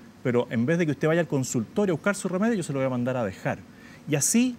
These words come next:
tú vas mejorando la condición de vida. Todos los adultos mayores que pagan contribuciones, le diría, "¿Sabe qué más? Usted no tiene por qué para-, pagar arriendo por su casa. Usted ya la pagó con sus impuestos. ¿Por qué tiene que seguir pagando contribuciones?".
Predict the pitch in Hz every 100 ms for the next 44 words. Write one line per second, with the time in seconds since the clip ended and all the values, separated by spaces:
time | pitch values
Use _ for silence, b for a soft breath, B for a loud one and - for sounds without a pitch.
0 | - 175 190 180 175 151 143 143 202 240
1 | 190 156 139 131 123 123 107 - - 214
2 | 240 202 202 208 180 180 190 170 180 175
3 | 165 160 156 208 113 123 139 151 165 185
4 | 190 185 202 196 180 180 175 185 185 185
5 | 175 - - 143 147 185 156 185 233 147
6 | 151 - 175 - 208 277 - 92 B B
7 | - 156 233 226 196 123 131 269 285 180
8 | 147 127 110 107 90 - 78 B B 139
9 | 233 240 233 170 180 175 160 151 135 -
10 | 113 - 92